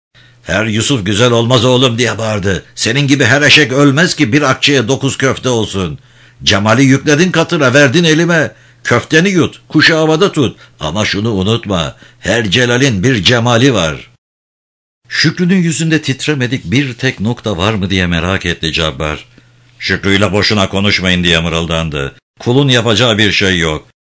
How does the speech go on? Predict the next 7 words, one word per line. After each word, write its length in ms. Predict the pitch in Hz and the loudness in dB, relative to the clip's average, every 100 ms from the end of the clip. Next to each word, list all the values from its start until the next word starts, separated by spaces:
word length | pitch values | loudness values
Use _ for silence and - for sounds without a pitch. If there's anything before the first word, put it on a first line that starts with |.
| _ | _
Bundan 340 | - 131 139 160 | -2 0 2 2
sonra 220 | - 147 | 2 0
onun 280 | 135 147 147 | 2 2 2
da 80 | 135 | 2
Allah'ın 400 | 123 120 123 123 | 2 4 2 2
ilgilenmesi 680 | 110 92 104 95 95 104 | 2 2 2 2 2 2
lazım. 560 | 92 80 76 76 69 62 | 2 0 0 -4 -6 -10